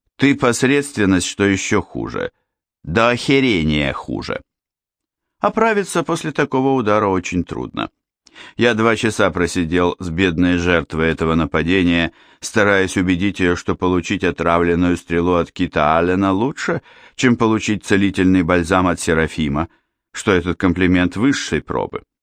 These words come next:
Кит был одним из зачинателей мира альтернативной комедии, и каждый, кто пришёл туда после него, или, быть может, Малкольма Харди, был в его глазах ренегатом.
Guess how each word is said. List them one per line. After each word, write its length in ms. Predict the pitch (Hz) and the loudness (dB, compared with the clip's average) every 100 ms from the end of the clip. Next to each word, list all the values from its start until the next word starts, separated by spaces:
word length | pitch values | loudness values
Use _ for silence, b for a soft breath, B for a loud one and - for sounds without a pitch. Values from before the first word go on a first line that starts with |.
| _ _ _ B B B B | _ _ _ B B B B
Кит 260 | - 196 147 | -4 -2 0
был 340 | 180 185 - | 0 0 0
одним 440 | 117 107 117 135 131 | -2 0 2 2 2
из 80 | 101 | 0
зачинателей 960 | 104 101 107 107 120 107 95 87 87 | -4 -2 0 0 0 0 0 2 2
мира 420 | 80 95 87 85 | 2 2 2 0
альтернативной 960 | - 85 82 90 85 87 - 98 85 82 | 0 -2 -2 0 0 0 0 0 2 0
комедии, 800 | - 71 69 73 71 85 92 98 B B B B B | -2 -4 -2 -4 -2 0 0 -2 B B B B B
и 120 | 90 | -2
каждый, 480 | - 101 90 73 69 | 0 0 0 -2 -6
кто 240 | - 65 | -4 -6
пришёл 440 | 80 73 - 98 87 | -2 -4 0 0 0
туда 300 | 87 82 76 | 0 0 -2
после 460 | 127 143 - 80 | -2 -2 -2 -4
него, 400 | 76 69 50 50 _ _ _ _ | -4 -4 -6 -8 _ _ _ _
или, 200 | - 190 | -2 0
быть 240 | 170 160 - | 2 0 2
может, 520 | 143 123 127 - - | 2 2 -2 -4 -4
Малкольма 800 | 98 101 98 - 92 92 85 82 | 0 2 0 0 2 2 2 0
Харди, 680 | - 156 175 147 151 151 143 b b b b | 0 0 0 -2 -2 -2 -4 b b b b
был 300 | 98 156 214 | -2 2 2
в 60 | 165 | 2
его 300 | 135 120 123 | 2 0 0
глазах 600 | 104 98 87 104 104 - _ | 0 0 0 0 0 -8 _
ренегатом. 800 | - 95 92 76 - 50 - - | 0 2 2 0 -2 -4 -6 -12